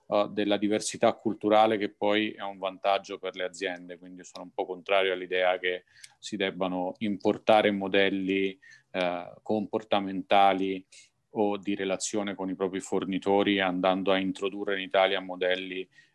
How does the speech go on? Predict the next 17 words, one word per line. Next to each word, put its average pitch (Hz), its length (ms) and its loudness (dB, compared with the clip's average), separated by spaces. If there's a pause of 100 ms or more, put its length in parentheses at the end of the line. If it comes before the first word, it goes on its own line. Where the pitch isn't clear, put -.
eh, 90 540 -2 (600)
prettamente 95 560 0
anglosassoni 90 640 2
in 85 80 -4
questo - 280 -2
caso, 92 580 2 (320)
eh, 90 180 0
ma 92 160 0
si - 160 -8
debbano 95 320 0
poi 95 160 0
sviluppare 95 640 2
delle, 87 480 -4
del-, 90 380 -6
delle 87 280 -4
policy 104 420 4
interne 104 800 2